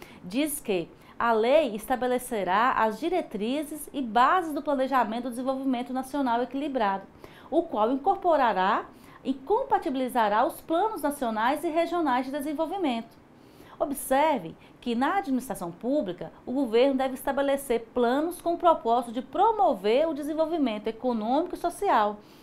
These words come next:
considerando os níveis nacionais e regionais. Para executá-los, ele o faz com recursos públicos. Os recursos públicos para pagar as despesas são chamadas de receitas.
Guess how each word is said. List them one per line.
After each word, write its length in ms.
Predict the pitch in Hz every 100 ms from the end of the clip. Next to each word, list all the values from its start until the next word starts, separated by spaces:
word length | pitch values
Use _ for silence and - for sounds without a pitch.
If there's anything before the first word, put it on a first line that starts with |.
| - - - -
considerando 880 | 427 453 339 269 214 196 277 370 320
os 200 | 370 277
níveis 380 | 269 269 247 226
nacionais 800 | 330 - 359 285 208 220 320 370
e 80 | 330
regionais. 760 | 339 359 415 311 208 196 - - - - -
Para 200 | 403 381
executá-los, 800 | 262 254 202 240 277 269 190 -
ele 260 | 269 277 277
o 140 | - 254
faz 360 | - 220 262
com 100 | -
recursos 540 | 294 330 294 285 392 -
públicos. 540 | 339 330 262 - 175 - - - - -
Os 140 | 415 427
recursos 540 | 427 - 453 480 285
públicos 520 | - 240 277 180 196
para 180 | - 220
pagar 280 | 220 196 185
as 80 | 175
despesas 640 | 175 - 240 277 185 165 - -
são 160 | - 277
chamadas 600 | 285 285 226 254 277 247
de 100 | 269
receitas. 960 | 233 359 392 - 233 220 220 156 -